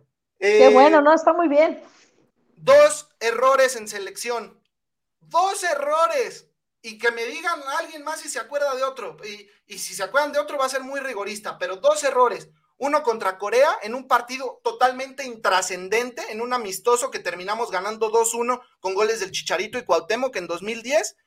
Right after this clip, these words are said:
Speaker 1: Eso le quita la titularidad de, para Sudáfrica, increíblemente, porque era un partido intrascendente. Y el otro error ahora en la eliminatoria contra Canadá. Punto.
Speaker 2: Ujú.
Speaker 1: Dos errores.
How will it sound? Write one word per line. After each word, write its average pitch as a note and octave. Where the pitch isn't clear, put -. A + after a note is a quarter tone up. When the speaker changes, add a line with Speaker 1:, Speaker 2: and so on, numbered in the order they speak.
Speaker 1:
Eso A#3+
le G#3+
quita A#3+
la G3
titularidad E3+
de, G#3+
para F3
Sudáfrica, B3+
increíblemente, G#3+
porque G#3
era A3
un G#3+
partido F3+
intrascendente. G#3
Y G3+
el A3+
otro C4+
error B3+
ahora A#3+
en A#3+
la G#3
eliminatoria F3+
contra D#3+
Canadá. D#3+
Punto. A#3
Speaker 2:
Ujú. G#3+
Speaker 1:
Dos F#4
errores. E4+